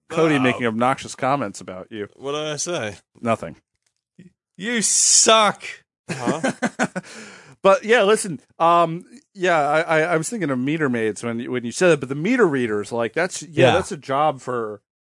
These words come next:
Speaker 1: robots.
Speaker 2: Yeah,
Speaker 1: Like, you,
Speaker 2: it's
Speaker 1: you would get that job, and then immediately a drone would come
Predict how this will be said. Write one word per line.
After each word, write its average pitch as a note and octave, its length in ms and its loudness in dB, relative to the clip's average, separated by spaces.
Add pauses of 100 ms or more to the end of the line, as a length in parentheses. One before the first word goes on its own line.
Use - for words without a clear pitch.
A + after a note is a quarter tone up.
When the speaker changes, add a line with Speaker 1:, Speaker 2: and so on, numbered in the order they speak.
Speaker 1:
robots. C3 680 -2 (1040)
Speaker 2:
Yeah, G3 120 -6
Speaker 1:
Like, A#2+ 180 -2
you, E3+ 180 -2
Speaker 2:
it's F#3+ 200 -4
Speaker 1:
you G3 160 6
would G#3+ 180 2
get F#3 200 0
that D#3+ 220 2
job, C3+ 440 0 (540)
and D3 100 -2
then D#3 100 0
immediately C3+ 920 -4 (600)
a C#3+ 120 -2
drone D#3 560 2
would A2+ 200 -4
come E2 380 -14